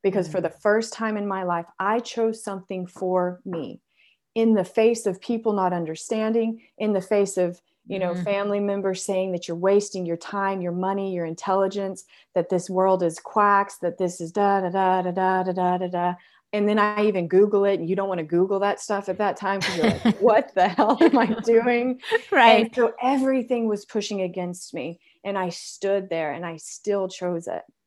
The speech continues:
Speaker 1: And the intensity of that choice, the intensity of me choosing me for the first time,
Speaker 2: Mm-hmm.
Speaker 1: just gave me just a totally different perspective. And then I just was determined to change every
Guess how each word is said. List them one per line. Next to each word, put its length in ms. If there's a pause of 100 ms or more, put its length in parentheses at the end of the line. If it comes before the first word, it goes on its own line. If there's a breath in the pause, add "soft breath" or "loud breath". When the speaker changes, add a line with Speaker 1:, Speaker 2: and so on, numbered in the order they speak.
(520)
Speaker 1:
And 480
the 200
intensity 640
of 100
that 220
choice, 440
the 180
intensity 520
of 120
me 160
choosing 480
me 220
for 160
the 100
first 380
time, 400 (320)
Speaker 2:
Mm-hmm. 440 (600)
Speaker 1:
just 240
gave 320
me 420 (640)
just 220
a 60
totally 520
different 340
perspective. 640
And 120
then 120
I 240
just 240
was 180
determined 560
to 100
change 400 (120)
every 520